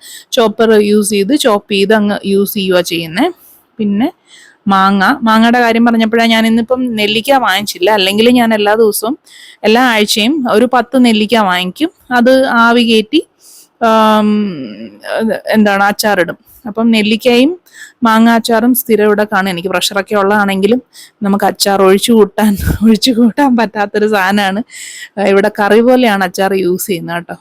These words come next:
അപ്പം പിന്നെ കുറച്ച് തേങ്ങ ചുരണ്ടി വെച്ചു. അതുപോലെ തന്നെ ഞാൻ ചെയ്യുന്ന കാര്യമാണ് സവോള.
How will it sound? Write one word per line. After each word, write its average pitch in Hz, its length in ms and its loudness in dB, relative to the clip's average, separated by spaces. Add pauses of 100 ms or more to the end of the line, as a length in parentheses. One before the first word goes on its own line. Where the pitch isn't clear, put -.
(360)
അപ്പം 180 360 -8 (1300)
പിന്നെ 226 140 4
കുറച്ച് 214 300 0
തേങ്ങ 190 380 0 (140)
ചുരണ്ടി 175 320 -6
വെച്ചു. 214 380 -4 (120)
അതുപോലെ 254 420 4
തന്നെ 233 140 2
ഞാൻ 220 160 0
ചെയ്യുന്ന 202 320 -2
കാര്യമാണ് 185 480 -2
സവോള. 185 520 0